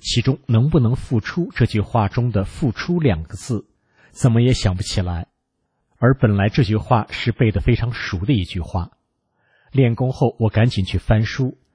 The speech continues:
看到是“能不能付出”，心里一动，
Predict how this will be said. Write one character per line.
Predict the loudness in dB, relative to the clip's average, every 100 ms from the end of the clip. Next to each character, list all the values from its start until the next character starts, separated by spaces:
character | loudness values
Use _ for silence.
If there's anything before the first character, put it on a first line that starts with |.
| _ -8
看 | 0 2
到 | 4 2
是 | 0 -2 -4 _ -2
“能 | 0 2
不 | 2
能 | 2 -2
付 | -6 -8
出”， | -6 -8 -10 _ _ _ _ _ _
心 | -6 0 2
里 | 2
一 | 0
动， | -2 -2